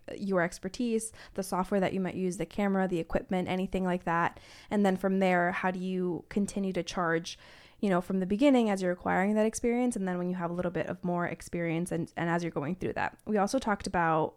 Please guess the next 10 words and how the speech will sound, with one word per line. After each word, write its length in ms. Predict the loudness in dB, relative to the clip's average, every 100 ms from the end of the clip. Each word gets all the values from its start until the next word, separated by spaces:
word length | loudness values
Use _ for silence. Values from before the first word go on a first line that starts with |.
| -2
in 160 | 0
depth 340 | 2 0 -2 -4
about 300 | -2 -2 -2
just 260 | -6 -6
scope 380 | -4 0 0 -2 -4
and 120 | -2
not 220 | 0 -2
going 260 | -2 -2 -2
above 280 | -2 -4 -4
scope, 360 | 0 0 0